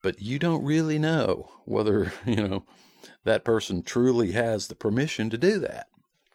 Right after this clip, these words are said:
Now, with chord progressions, it's different because, as any bluegrasser knows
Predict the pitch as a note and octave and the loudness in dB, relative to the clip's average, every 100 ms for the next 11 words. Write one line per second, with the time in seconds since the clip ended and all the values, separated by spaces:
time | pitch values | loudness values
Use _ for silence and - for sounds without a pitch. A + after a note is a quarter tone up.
0 | _ _ _ _ - A#2+ A#2 - F#3+ G#3+ | _ _ _ _ -2 -2 0 2 4 4
1 | E3 D3+ C3+ - C3 A#2 G2+ - F2 - | 0 4 4 4 -4 -4 -4 -2 -2 -4
2 | - - _ - - - - - A#2+ A#2 | -12 -20 _ -20 -20 -20 -12 -2 4 4
3 | F#2+ - _ - _ _ _ _ _ _ | 2 -6 _ -20 _ _ _ _ _ _
4 | _ - G#2 F#2+ D#3+ C#3 A#2+ B2+ G#2+ G2+ | _ -4 0 4 4 4 4 4 4 2
5 | F#2+ F#2+ F#2 A2+ F2+ D#2+ F2+ | 2 -2 2 4 4 0 -6